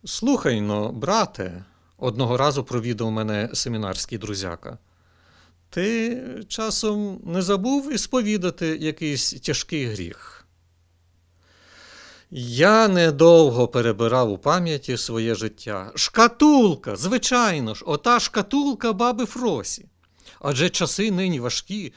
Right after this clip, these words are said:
хто знає, як живе та Нюра. Може, в підвалі тулиться і у черзі по гуманітарку стоїть, а в мене ж її коштовності.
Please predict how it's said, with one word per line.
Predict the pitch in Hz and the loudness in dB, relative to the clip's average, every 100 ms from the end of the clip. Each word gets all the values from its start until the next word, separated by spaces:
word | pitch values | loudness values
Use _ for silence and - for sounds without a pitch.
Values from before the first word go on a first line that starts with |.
| - | -20
хто | - 185 226 | -4 2 2
знає, | 190 214 196 | 2 -2 -2
як | 160 | -4
живе | 104 131 165 113 | -2 -2 -2 -2
та | - 131 | -4 -4
Нюра. | 165 143 101 - - - _ | -4 -4 -6 -10 -20 -20 _
Може, | 156 135 | -2 0
в | 123 | -2
підвалі | - 160 131 131 220 196 | -6 -8 -2 2 2 0
тулиться | - 175 139 117 120 | -4 -4 -4 -6 -6
і | 104 | -6
у | 101 | -8
черзі | 107 - 180 165 139 156 143 | -6 0 2 0 -2 -4 -4
по | - | -2
гуманітарку | 123 135 123 123 156 175 - 165 | -2 -2 -2 -2 0 -2 -2 -10
стоїть, | - 135 107 - _ _ _ | -8 -8 -8 -14 _ _ _
а | 160 | 0
в | 156 113 | 0 0
мене | 165 175 107 | 0 0 -4
ж | - - | -10 -10
її | 123 165 160 | -8 -6 -6
коштовності. | 190 156 - 240 226 185 131 - - - | -6 -6 -4 -2 -2 -4 -8 -10 -12 -20